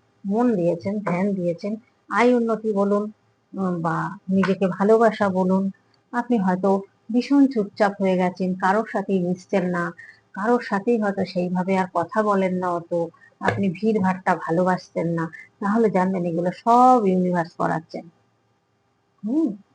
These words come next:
এটা কিন্তু ইউনিভার্সেরই খেলা চলছে। তো এখানে উনি কিন্তু আপনার সাথেই হ্যাপিনেস থাকতে চাইছেন, আপনার সাথেই পরিবার গড়তে চাইছেন, এবং বাকি জীবনটা কিন্তু উনি মনে করছেন যে অনেকটা সময় আপনার নষ্ট করেছেন,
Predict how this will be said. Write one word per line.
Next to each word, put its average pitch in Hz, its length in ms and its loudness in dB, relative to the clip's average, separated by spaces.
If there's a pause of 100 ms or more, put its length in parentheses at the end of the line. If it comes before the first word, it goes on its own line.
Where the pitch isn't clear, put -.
(200)
এটা 185 140 -6
কিন্তু 190 260 -2
ইউনিভার্সেরই 180 680 0 (840)
খেলা 180 220 0
চলছে। 165 400 -4 (680)
তো 269 60 2
এখানে 254 340 2
উনি 214 240 2
কিন্তু 202 440 -4
আপনার 180 380 0
সাথেই 202 480 0
হ্যাপিনেস 170 400 -2 (100)
থাকতে 170 300 -6
চাইছেন, 180 460 0 (320)
আপনার 208 420 -2
সাথেই 254 460 -2
পরিবার 170 440 2
গড়তে 170 340 -2
চাইছেন, 220 600 0 (300)
এবং 175 340 0
বাকি 196 360 0
জীবনটা 180 480 0
কিন্তু 240 460 -4 (460)
উনি 254 160 4
মনে 262 300 4
করছেন 226 640 2
যে 208 80 0
অনেকটা 214 480 0
সময় 214 420 0
আপনার 196 300 0
নষ্ট 180 300 -6
করেছেন, 180 460 -2